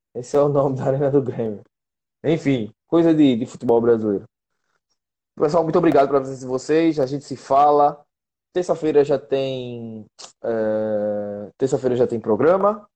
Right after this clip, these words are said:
né? Afinal, hoje é quinta. Amanhã não tem jogo de ninguém. Tem no fina-, nos finais de semana, só que a gente comenta na terça no programa ao vivo direto do YouTube.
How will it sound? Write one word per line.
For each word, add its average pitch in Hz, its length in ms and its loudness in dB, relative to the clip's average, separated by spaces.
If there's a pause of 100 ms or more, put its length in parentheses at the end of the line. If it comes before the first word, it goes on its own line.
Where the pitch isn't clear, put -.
(140)
né? 131 160 -2
Afinal, 120 280 -4
hoje 123 120 -6
é 123 40 -8
quinta. 185 600 -6 (200)
Amanhã 131 280 0
não 123 140 -6
tem 120 180 -4
jogo 120 200 -2
de 120 100 -10
ninguém. 135 420 -4 (320)
Tem 147 180 2
no 139 60 -2
fina-, 131 220 -2
nos 131 180 -6
finais 123 260 -2
de - 60 -14
semana, 165 380 2
só 165 200 2
que 165 320 0 (840)
a 123 180 2
gente 131 560 0
comenta 131 560 0
na 143 200 -2
terça 131 320 0
no 131 100 -2
programa 131 400 4
ao 143 100 2
vivo 127 240 -2
direto 127 240 0
do 139 80 -4
YouTube. 110 500 -4